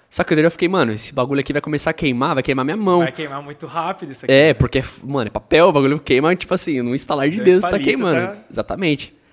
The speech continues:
Speaker 1: Aí ele, "Não, não, relaxa, eu vou pegar da sua mão e, e daí eu, eu, eu apago." Falei, "Não, demorou, é isso então."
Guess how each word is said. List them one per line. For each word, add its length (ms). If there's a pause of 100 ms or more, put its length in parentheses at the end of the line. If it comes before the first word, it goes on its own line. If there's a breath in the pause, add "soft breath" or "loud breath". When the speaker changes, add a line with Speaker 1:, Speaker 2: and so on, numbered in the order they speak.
(160 soft breath)
Speaker 1:
Aí 60
ele, 60
"Não, 200
não, 60
relaxa, 500
eu 140
vou 100
pegar 240
da 80
sua 180
mão 240
e, 360
e 20
daí 420
eu, 360
eu, 540
eu 80
apago." 460 (220)
Falei, 160
"Não, 160
demorou, 540
é 80
isso 240
então." 280